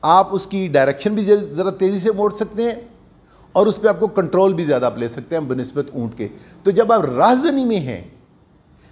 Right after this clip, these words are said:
जब आप लूट मार में हैं, तो आपकी सवारी ऐसी होनी चाहिए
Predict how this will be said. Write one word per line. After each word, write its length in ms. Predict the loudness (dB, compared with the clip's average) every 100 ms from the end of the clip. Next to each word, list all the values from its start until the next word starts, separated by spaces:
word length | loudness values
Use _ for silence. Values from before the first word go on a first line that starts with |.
| -4
जब 220 | 0 2
आप 120 | 2
लूट 320 | 0 0 0 0
मार 240 | 0 0
में 140 | -2
हैं, 140 | -4 -6
तो 140 | -6 -2
आपकी 260 | -2 -4
सवारी 540 | -10 -10 -2 0 2 2
ऐसी 200 | 0 -2
होनी 240 | -2 -2
चाहिए 400 | -2 -2 -2 -2